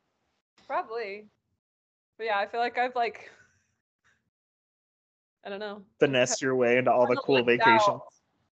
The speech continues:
Speaker 1: on the cool vacations, but I didn't get to go to Mount Rushmore with m-, like McCall did,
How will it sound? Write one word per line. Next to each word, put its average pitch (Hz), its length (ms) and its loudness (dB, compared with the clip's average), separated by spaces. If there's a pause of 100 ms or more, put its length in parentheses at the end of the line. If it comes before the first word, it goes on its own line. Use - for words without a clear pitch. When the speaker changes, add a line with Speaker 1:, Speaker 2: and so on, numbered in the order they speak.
(240)
Speaker 1:
on 208 200 -10
the 214 180 -8
cool 202 320 -8
vacations, 196 580 -8
but 214 240 4
I 240 120 8
didn't 269 340 2
get 285 80 2
to 285 60 2
go 285 120 6
to 285 60 4
Mount 269 220 0
Rushmore 254 400 -2
with 269 140 -8
m-, 233 120 -16 (180)
like 233 160 -4
McCall 240 360 -4
did, 170 240 -8